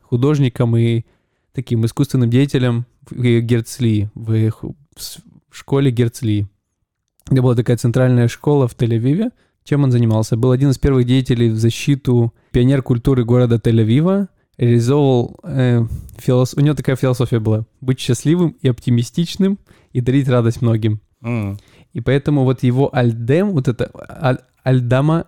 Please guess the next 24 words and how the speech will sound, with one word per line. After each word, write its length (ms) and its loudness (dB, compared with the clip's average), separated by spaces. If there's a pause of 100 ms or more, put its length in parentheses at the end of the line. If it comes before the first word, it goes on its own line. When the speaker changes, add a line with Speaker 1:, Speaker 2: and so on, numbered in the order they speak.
Speaker 1:
вот 300 -6
это 280 -4
как-то 340 -4
с-, 160 -12
это 220 -4
какая-то 400 -2
фраза 560 0
или 300 -4
какая-то 380 -2
аббревиатура, 640 0
которая 400 0
говорит 280 0
как 160 -4
раз 140 0
вот 100 -2
всегда 300 -2
со 120 -2
смехом 400 0
и 40 2
радостью, 480 0
то 80 -2
есть 100 -8
она 140 2
переводится. 680 0